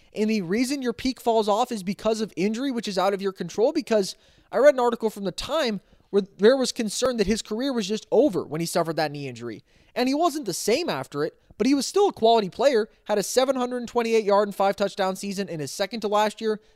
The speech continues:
then was a Pro Bowler in his last year. And we can give credit to guys before him who helped weaponize the tight end,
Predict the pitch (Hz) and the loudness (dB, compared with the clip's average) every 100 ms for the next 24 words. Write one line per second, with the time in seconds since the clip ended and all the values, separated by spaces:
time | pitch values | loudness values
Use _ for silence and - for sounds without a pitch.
0 | - 220 247 202 151 - 247 233 202 190 | 0 2 2 0 -2 2 4 4 4 2
1 | 185 175 151 160 214 - 147 135 - _ | 0 -6 -2 0 0 -2 -6 -6 -6 _
2 | _ _ _ 196 220 233 208 208 302 - | _ _ _ -4 -2 -2 -2 -2 -2 0
3 | 247 240 226 202 190 220 185 185 - 240 | 2 2 0 0 2 2 0 -4 -2 0
4 | 214 226 226 220 _ _ - 175 165 202 | 0 -2 -6 -12 _ _ -6 0 2 2
5 | 196 202 196 185 175 170 175 170 165 165 | 4 2 2 0 -2 -4 0 0 0 -2